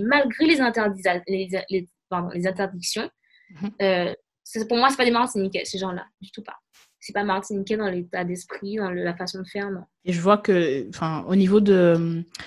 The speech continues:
Speaker 2: par rapport à ce, cette problématique, il y a énormément de divergences d'opinion, parce que j'ai pu constater qu'il y avait énormément de personnes qui étaient contre, justement, ces boycotts.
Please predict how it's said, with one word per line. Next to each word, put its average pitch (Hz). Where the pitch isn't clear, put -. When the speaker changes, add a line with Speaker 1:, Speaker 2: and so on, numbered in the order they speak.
Speaker 2:
par 190
rapport 208
à 208
ce, 180
cette 185
problématique, 180
il 190
y -
a 175
énormément 196
de 185
divergences 180
d'opinion, 185
parce 175
que 165
j'ai 175
pu 175
constater 196
qu'il 185
y -
avait 160
énormément 185
de 190
personnes 190
qui -
étaient 170
contre, 233
justement, 180
ces 175
boycotts. 170